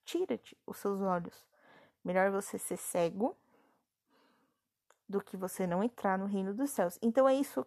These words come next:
que Jesus tá dizendo aqui, tá? Se vai te confundir passar pela Samaria,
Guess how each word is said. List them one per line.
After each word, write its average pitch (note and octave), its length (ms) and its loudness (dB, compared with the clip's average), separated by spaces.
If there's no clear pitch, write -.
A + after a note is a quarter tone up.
que A#3+ 160 -6
Jesus A3 380 4
tá G#3 140 4
dizendo G3 340 -2
aqui, - 280 -4
tá? F#3 220 0
Se - 180 -2
vai D4+ 240 6
te - 100 -12
confundir C4 600 2
passar A#3 420 0
pela F#3+ 200 0
Samaria, F#3+ 680 -4